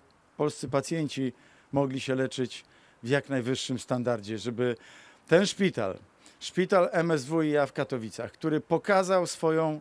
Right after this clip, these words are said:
wielką jakość w tak trudnych warunkach technicznych, który pokazał swoje wspaniałe zdolności or-,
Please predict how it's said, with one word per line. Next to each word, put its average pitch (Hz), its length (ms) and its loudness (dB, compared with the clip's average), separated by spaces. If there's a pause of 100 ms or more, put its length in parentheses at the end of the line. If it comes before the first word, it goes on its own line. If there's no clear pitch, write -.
wielką 175 520 2
jakość 175 540 2 (300)
w - 80 -20
tak 180 200 4
trudnych 190 500 2
warunkach 156 460 2
technicznych, 117 600 -6 (360)
który 165 220 4
pokazał 190 540 2
swoje 170 360 2
wspaniałe 185 680 4
zdolności 190 560 2
or-, 202 180 0